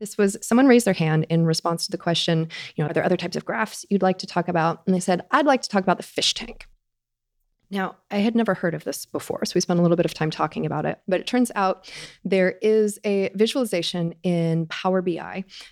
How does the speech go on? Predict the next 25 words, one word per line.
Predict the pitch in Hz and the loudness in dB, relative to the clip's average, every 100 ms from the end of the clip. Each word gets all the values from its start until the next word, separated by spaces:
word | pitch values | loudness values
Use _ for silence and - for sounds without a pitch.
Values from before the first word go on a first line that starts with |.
| - | 0
that | 175 170 170 | 2 2 2
is | 180 175 - | 2 2 0
a | 185 | -2
fish | 190 247 | 0 -2
tank | - - _ | -2 -10 _
where | 180 180 180 180 180 175 | -2 2 4 2 0 -4
there | 170 165 165 160 - | -2 0 0 -2 -4
are | 160 165 | -4 -2
little | 165 240 | -2 -4
fish | - 196 208 - - | -2 -2 -2 -8 -2
and | 180 165 | 4 6
they're | 190 | 4
swimming. | - 151 - 208 - - - - - | 2 0 0 -2 -4 -14 -16 -10 -2
And | 160 | -2
so | - 165 160 165 | 0 2 2 0
the | 165 | -4
size | 160 - - 196 202 220 214 | -8 -8 -6 -2 0 0 0
of | 202 | -2
the | 196 | -2
fish, | - 170 - - | 2 2 2 4
relative | 175 175 | 4 2
size | - 180 170 | 2 4 4
of | 180 | 2
the | 175 | 0
fish, | - 170 - | 2 2 2